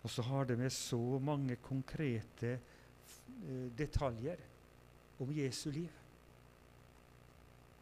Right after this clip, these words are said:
Han skjøt opp som en kvist av tørr jord. Ja, der ingen forventet det. Dere så tørt ut. Ingen åndelig fornyelse i, i utgangspunktet.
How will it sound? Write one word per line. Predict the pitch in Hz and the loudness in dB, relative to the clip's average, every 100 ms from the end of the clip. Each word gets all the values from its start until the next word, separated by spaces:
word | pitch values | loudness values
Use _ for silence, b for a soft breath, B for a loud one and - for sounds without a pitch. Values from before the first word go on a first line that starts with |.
| - - - - - - 139 | -20 -20 -20 -20 -20 -6 0
Han | 131 | 0
skjøt | - - 139 143 143 | 2 4 4 6 2
opp | 139 - | 0 -2
som | - 143 | -2 0
en | 151 147 | 0 0
kvist | - 131 135 - - | 0 0 0 -2 2
av | 160 151 - | 2 2 2
tørr | 135 151 | 4 4
jord. | 143 165 202 - - - - - - - - - - - - - - - 139 | 0 -2 -4 -8 -20 -20 -20 -20 -20 -20 -20 -20 -20 -20 -20 -20 -20 -4 0
Ja, | |
der | 135 165 | 4 4
ingen | 190 151 135 139 | 4 4 2 2
forventet | 160 175 156 - 127 | 2 4 2 0 0
det. | 160 139 - - - - - - | -2 -4 -16 -20 -20 -20 -6 6
Dere | 151 160 | 8 8
så | 160 175 - | 4 0 0
tørt | 180 175 - 196 | 0 0 2 4
ut. | 208 - - - - - - - - - - - - | 4 0 -16 -18 -20 -20 -20 -20 -20 -20 -20 -20 0
Ingen | 175 156 165 | 4 6 6
åndelig | 202 220 160 147 151 | 6 4 4 4 4
fornyelse | 175 185 156 135 - 160 | 2 4 2 2 0 -4
i, | 160 170 180 | -2 0 0
i | 190 185 175 | 0 0 0
utgangspunktet. | - 156 - 147 - | 0 -2 -2 -6 -6